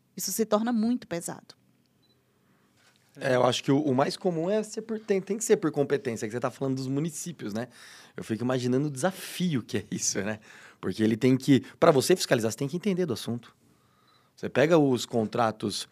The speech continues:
Speaker 2: é, de terceirização, tem o, em regra, tem que ter o fiscal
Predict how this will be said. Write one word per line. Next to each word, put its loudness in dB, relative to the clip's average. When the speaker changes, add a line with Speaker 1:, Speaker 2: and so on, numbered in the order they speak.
Speaker 2:
é, -2
de -2
terceirização, 2
tem 2
o, 2
em 2
regra, 2
tem -8
que -10
ter 2
o 4
fiscal -2